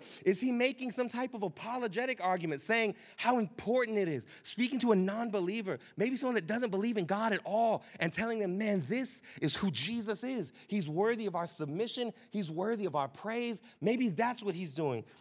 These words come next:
Actually, though, these verses have been used in, in each of those settings. They have been. I've been a part of all three of those settings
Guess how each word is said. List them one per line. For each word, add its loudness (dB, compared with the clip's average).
Actually, 4
though, 4
these -2
verses 0
have -2
been 0
used -2
in, 0
in -4
each -4
of 2
those -2
settings. -4
They 2
have 2
been. -8
I've 2
been 4
a -2
part 2
of 0
all 6
three 0
of 4
those 2
settings 0